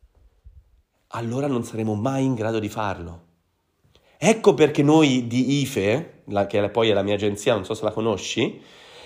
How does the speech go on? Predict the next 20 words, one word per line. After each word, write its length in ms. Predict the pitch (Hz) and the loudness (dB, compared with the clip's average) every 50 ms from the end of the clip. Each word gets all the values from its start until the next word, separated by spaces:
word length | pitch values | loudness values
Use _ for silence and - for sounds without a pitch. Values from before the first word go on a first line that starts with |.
| - _ | -18 _
ma 600 | - 123 135 151 185 175 135 - - - - - _ _ _ _ _ _ _ _ _ _ _ | 0 4 6 6 6 6 4 2 -4 -12 -20 -20 _ _ _ _ _ _ _ _ _ _ _
utilizziamo 1080 | - 160 160 - 156 156 151 156 160 160 135 120 117 135 185 220 220 196 165 143 131 120 | 2 2 4 4 4 4 4 4 4 2 2 0 2 4 6 6 6 6 2 2 0 0
proprio 680 | 127 151 160 180 180 156 131 - - 117 110 107 104 101 | 2 6 6 8 8 8 6 4 2 0 0 0 0 4
questi 380 | - 170 180 175 175 - 165 | 6 6 6 6 4 -2 -4
strumenti 560 | 131 - - - 135 139 160 190 190 - - | -6 -4 -6 -4 -2 0 0 0 0 0 -6
sistemici 960 | 139 - 143 135 - - - 151 147 143 123 110 101 - - - 101 - - - - - - _ | -8 -8 -8 -10 -10 -6 -2 0 2 2 0 -2 -6 -8 -8 -8 -8 -8 -8 -14 -20 -20 -20 _
che 140 | - 170 160 | -2 -2 2
permettono 540 | 170 190 185 190 208 202 - - 156 139 135 | 2 2 2 4 2 2 2 2 2 2 4
l'analisi 800 | 139 147 147 165 175 175 147 127 117 113 107 - 120 107 104 | 4 4 4 4 4 4 4 2 0 -4 -6 -8 -10 -10 -8
di 100 | 107 131 | -4 0
un 140 | 165 165 147 | 0 2 2
ecosistema 960 | 135 131 - 127 120 - 120 110 - - - 147 151 160 175 196 226 247 - - _ _ _ _ _ _ _ _ _ _ _ _ _ - | 2 0 -2 -6 -8 -8 -10 -10 -10 -2 0 2 2 2 0 -2 -6 -6 -12 -20 _ _ _ _ _ _ _ _ _ _ _ _ _ -12
a 80 | 131 | -8
trecentosessanta 920 | 127 147 135 131 - 180 180 175 175 131 131 135 - - 139 135 131 139 135 | -6 -4 -4 2 2 2 2 2 0 -6 -8 -8 -6 -4 -6 -4 -2 -4 -4
gradi 280 | 131 165 196 196 196 | -2 -2 -4 -2 -2
in 60 | 185 | -2
maniera 460 | 147 131 127 143 185 202 202 202 - - | -2 -2 0 0 0 0 0 -2 -6 -10
sistemica, 680 | - - 147 123 - - 160 131 117 110 98 104 98 | -8 -8 -8 -6 0 2 2 2 2 -2 -6 -6 -6
cioè, 180 | - - 127 | -2 -2 -2
mm, 200 | 113 117 123 135 | -2 -2 -6 -8